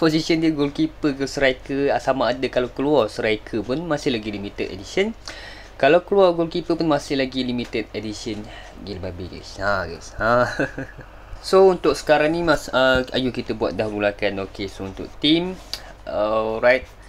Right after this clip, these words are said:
So, saya masukkan untuk team event ke Hot Studios lah, saya tak ingat lah kan. Okey.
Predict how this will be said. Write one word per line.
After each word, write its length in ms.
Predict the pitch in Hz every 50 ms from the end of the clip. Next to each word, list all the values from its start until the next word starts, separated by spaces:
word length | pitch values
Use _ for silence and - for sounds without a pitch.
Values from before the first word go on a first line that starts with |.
| - - - - - -
So, 640 | - - 123 117 117 113 113 113 113 113 110 110 113 113
saya 160 | - 117 107
masukkan 480 | 104 - - - - - - 107 107 107
untuk 320 | 104 101 - - - -
team 160 | - 107 101
event 400 | 98 104 107 107 107 117 113 117
ke 160 | 120 - 143 139
Hot 160 | 117 101 -
Studios 480 | - - - 123 127 - - 147 143
lah, 80 | 156 143
saya 160 | - - -
tak 80 | - 85
ingat 240 | 101 113 104 - 95
lah 60 | 87
kan. 160 | - 90 90
Okey. 240 | 92 90 - 95 90